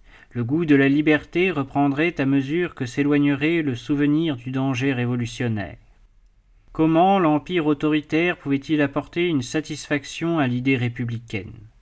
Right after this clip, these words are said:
En lui accordant ce que la monarchie de Juillet et la République conservatrice lui avaient refusé par prudence,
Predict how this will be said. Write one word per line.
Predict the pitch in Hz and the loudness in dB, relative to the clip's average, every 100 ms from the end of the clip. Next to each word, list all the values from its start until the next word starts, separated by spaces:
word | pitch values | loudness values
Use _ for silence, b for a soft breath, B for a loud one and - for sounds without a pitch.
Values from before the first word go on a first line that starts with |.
| _ b b b b - | _ b b b b -6
En | 123 | -4
lui | 120 | -4
accordant | 165 160 165 151 147 156 180 | -4 -2 0 2 2 2 2
ce | 165 135 | -2 -6
que | 127 | -2
la | 127 | 0
monarchie | 127 151 156 - - 160 | 2 4 2 -2 -4 -2
de | 143 | 0
Juillet | 120 123 135 135 180 - b b | -2 -4 -2 0 0 -2 b b
et | 131 | -4
la | 127 | -2
République | 123 151 165 156 170 143 | 0 0 -2 -2 -4 -4
conservatrice | 120 165 156 151 135 123 - 135 147 - | -6 -4 -2 -2 -2 -4 -2 -2 -2 -6
lui | 123 123 | -2 0
avaient | 120 123 | 0 0
refusé | 139 139 139 127 131 | -2 -2 -4 -2 -2
par | 113 - | -4 -6
prudence, | - 113 107 117 131 - - | -6 -4 -2 -2 -6 -10 -20